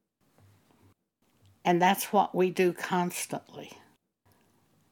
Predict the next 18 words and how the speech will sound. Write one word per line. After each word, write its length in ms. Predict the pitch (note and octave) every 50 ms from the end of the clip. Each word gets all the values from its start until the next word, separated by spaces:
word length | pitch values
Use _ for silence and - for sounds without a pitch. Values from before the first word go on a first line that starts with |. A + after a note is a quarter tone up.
| _ _ _ _ _ _ _ _ _ _ _ -
We 460 | D#3 F3+ G#3+ B3 C4 C#4 C4 - -
are 440 | - G#3 G#3 G#3 G#3 G3 G#3 G3+ - - - - _ _ _ _ _ _ _ _ _ _ _
holding 560 | - - - B3+ B3+ C4+ C4+ C#4 C#4 C#4 C4+ C4
forth 400 | - A3 B3+ C4+ C4+ C4 - -
the 80 | B3
word 260 | A3+ B3 B3 A#3+ A#3+
of 140 | A#3 A3 -
life. 580 | G3+ A3+ A3+ A3 G#3 F#3 - - - - - - - _ _ _ _ _ _ _ _ _ _ _ _ _ _ _ -
They 220 | - A3+ C4+ D4+
are 140 | D4+ C4+ A#3
going 580 | A3+ - A3 G#3+ G#3+ G#3+ G#3+ G#3+ G#3 G3 G3 - -
in 180 | - F3 E3+ D#3+
darkness 720 | - F#3 G3 G#3+ A#3+ A#3+ - - A#3+ C4+ C4 - - - - _ -
and 120 | E3+ E3
a 20 | D#3+
way 280 | D#3+ E3+ F#3 G#3 A3
of 140 | A3+ A3 -
destruction. 760 | - G#3 - - - G#3 G#3 G3+ - - - D3+ - C3 -